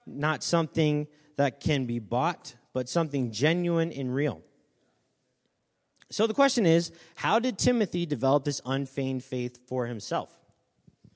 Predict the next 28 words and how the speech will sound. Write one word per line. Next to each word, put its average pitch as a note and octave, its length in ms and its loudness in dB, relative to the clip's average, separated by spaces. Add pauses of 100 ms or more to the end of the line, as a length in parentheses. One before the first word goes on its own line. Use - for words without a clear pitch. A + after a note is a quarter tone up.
(300)
One, D#3+ 300 -2
it C4+ 60 -2
was A3+ 160 -4
through A#3 160 -6
the G3+ 100 -4
teachings F#3 420 -4
of E3+ 120 2
his D3+ 120 -6
family. G2+ 440 -6 (600)
And D#3+ 120 -4
also, D#3+ 680 0 (160)
it D3 120 -2
was D#3 360 2
his G3+ 360 2
own A#3 240 6
unique G#3+ 380 0
experience F3 800 -2
with C3 160 -4
God. F#2+ 320 -4 (1600)
The D#3 80 -2
Last A3 300 6
Generation A3+ 460 2
of G3+ 80 -2
Truth D3+ 400 0
by C#3 160 -2
Daniel D3+ 480 -4
L. D3+ 160 0
Butler, A#2 520 -2